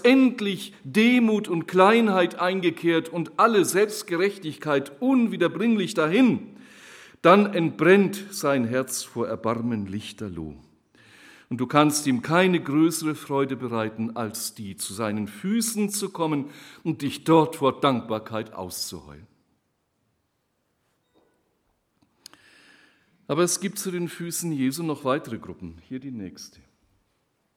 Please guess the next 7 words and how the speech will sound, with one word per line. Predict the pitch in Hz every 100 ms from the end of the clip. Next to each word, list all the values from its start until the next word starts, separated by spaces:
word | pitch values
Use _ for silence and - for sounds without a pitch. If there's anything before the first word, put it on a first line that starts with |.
| _ _ _ _ _
Viertens, | - - - - - - - _ _ _ _
Befreite. | - 107 107 - 101 101 95 - - - _ _ _ _ _ _ _ _ _ _ _
Dazu | - 123 -
lese | 117 117 113
ich | 113
als | 98 101 113
Referenzstelle | 104 104 104 117 - 110 101 110